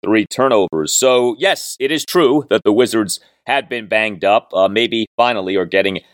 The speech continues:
some pieces back. But you know what? I mean, you look at the specifics of who the Wizards played over the weekend. I mean, the Clippers were without Paul George, Reggie Jackson,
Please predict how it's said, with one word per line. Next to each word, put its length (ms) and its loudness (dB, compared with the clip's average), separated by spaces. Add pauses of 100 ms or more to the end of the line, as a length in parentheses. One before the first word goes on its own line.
(140)
some 240 -2
pieces 440 -4
back. 340 -2
But 160 -10
you 80 -4
know 100 4
what? 320 0
I 60 -8
mean, 220 -8
you 80 -2
look 240 0
at 80 -6
the 100 0
specifics 640 -2
of 100 -2
who 140 2
the 80 4
Wizards 380 0
played 320 2
over 120 -2
the 80 2
weekend. 360 0
I 20 -10
mean, 160 -6 (160)
the 80 0
Clippers 760 -2
were 180 4
without 260 2 (100)
Paul 320 2
George, 500 2 (100)
Reggie 360 0
Jackson, 640 0